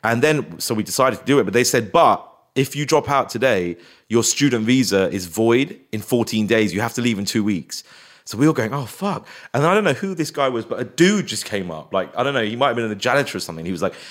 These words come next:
"Hey, man, you know there's a loophole?" And we were like, "What?" He was like, "Yeah, man." He's like, "You just gotta go to Canada. Go to Canada and come back on your visa waiver, baby." And we were like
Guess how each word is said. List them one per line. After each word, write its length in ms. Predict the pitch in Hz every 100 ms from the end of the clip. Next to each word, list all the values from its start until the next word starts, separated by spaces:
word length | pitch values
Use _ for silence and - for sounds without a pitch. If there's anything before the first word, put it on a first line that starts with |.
| -
"Hey, 160 | 95 98
man, 380 | 87 82 85 85 - - -
you 100 | 104
know 120 | 98
there's 180 | 98 82
a 60 |
loophole?" 600 | 76 92 95 95 104 117 - _ -
And 100 | 104
we 60 |
were 60 | 101
like, 140 | 98 - -
"What?" 240 | 117 175 -
He 60 | 87
was 80 |
like, 120 | 90 - - - _
"Yeah, 280 | 113 170 127
man." 300 | 82 123 127
He's 160 | 120 -
like, 140 | 95 - -
"You 100 | -
just 160 | 185 160
gotta 220 | - 92
go 160 | 90 87
to 60 | 85
Canada. 540 | 104 147 170 80 71 _ _ _ _ _
Go 180 | - 143
to 60 |
Canada 420 | - 127 131 123 117
and 100 | 98
come 180 | 110
back 220 | 113 127 113
on 80 | 95
your 80 | 85
visa 260 | 120 120
waiver, 320 | 143 143 143 104
baby." 320 | - 123 156 - - -
And 100 | -
we 120 | 104 120
were 100 | 117
like 260 | 110 98